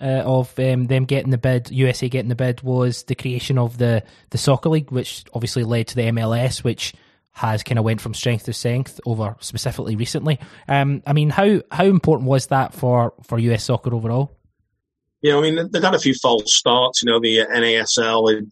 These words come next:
Speaker 2: it, um, sort of exploded and then just sort of died a death, you know, run out of money and bad ownership and things like that, you know. Um, and the, the plan to have, to have a league in the States was,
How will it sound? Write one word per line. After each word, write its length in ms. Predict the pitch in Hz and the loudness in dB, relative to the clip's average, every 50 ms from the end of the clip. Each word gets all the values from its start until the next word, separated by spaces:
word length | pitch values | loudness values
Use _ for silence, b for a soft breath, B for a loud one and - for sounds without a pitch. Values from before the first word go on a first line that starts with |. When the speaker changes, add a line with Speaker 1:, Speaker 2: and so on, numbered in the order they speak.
| _ | _
Speaker 2:
it, 160 | - 107 107 104 - | -4 -4 -4 -2 -2
um, 420 | 104 104 101 101 101 98 98 98 - _ _ _ _ B B B B B B - | -2 -2 0 0 -2 -2 -2 -4 -10 _ _ _ _ B B B B B B -4
sort 180 | - - 113 113 | -2 0 0 2
of 60 | 113 | 0
exploded 640 | 110 - - - 123 113 113 113 117 113 117 113 113 | 0 -2 -2 -2 0 4 6 6 6 6 4 2 2
and 100 | 110 110 | 2 2
then 140 | 110 110 101 | 2 2 0
just 180 | 104 101 - | 0 0 0
sort 180 | - 120 101 101 | 2 2 0 0
of 80 | 104 | 0
died 260 | 98 113 113 117 113 110 | 0 2 2 2 2 2
a 60 | 104 | 0
death, 340 | 98 - 120 123 120 - - | 0 0 0 0 0 -2 -4
you 80 | - 117 | -2 0
know, 160 | 110 113 110 | 0 0 2
run 180 | 113 113 113 117 | 2 2 2 0
out 80 | 104 | 0
of 60 | 104 104 | 0 0
money 400 | 104 110 113 117 117 113 117 113 | 2 4 4 4 4 2 2 2
and 280 | 107 107 104 104 104 B B B B B B _ - | 2 0 0 -2 -6 B B B B B B _ 0
bad 200 | 123 117 117 117 | 2 2 4 6
ownership 520 | 117 120 120 120 113 - - 139 123 120 | 6 6 6 4 2 2 0 0 0 0
and 120 | - 117 - | -2 -2 0
things 200 | 123 120 117 110 | 2 2 2 2
like 140 | 117 110 | 2 0
that, 240 | 117 120 117 120 120 - | 2 2 0 0 0 0
you 80 | 127 117 | 0 0
know. 300 | 117 113 110 107 110 - - | 2 2 2 0 0 -2 -2
Um, 460 | 113 113 113 110 110 110 110 107 107 _ _ _ _ B B B B B B B B B B B - | -2 0 0 0 0 0 -2 -4 -6 _ _ _ _ B B B B B B B B B B B -2
and 280 | 123 120 120 120 120 117 - - _ _ _ _ _ _ _ _ _ _ _ _ _ - | 0 2 4 4 4 2 0 -4 _ _ _ _ _ _ _ _ _ _ _ _ _ -4
the, 120 | 131 - | -4 -4
the 520 | - - 127 131 131 131 127 127 131 - - _ _ _ _ _ _ | -4 0 2 4 4 6 4 2 0 -2 -8 _ _ _ _ _ _
plan 260 | - 156 160 175 180 | 2 4 4 4 4
to 140 | - 151 143 | 2 4 4
have, 160 | 143 147 - - - - _ _ _ _ - | 4 4 2 -2 -8 -16 _ _ _ _ -6
to 120 | - 147 | 0 2
have 120 | 151 - 143 | 2 2 2
a 60 | 123 | 2
league 480 | 120 131 135 135 127 120 120 117 113 131 | 2 2 4 4 4 4 2 0 0 -2
in 100 | 127 123 | -2 0
the 80 | 117 | 0
States 460 | - - - 123 117 113 110 107 - | 0 2 2 2 2 2 0 -4 -6
was, 100 | 117 117 | -6 -6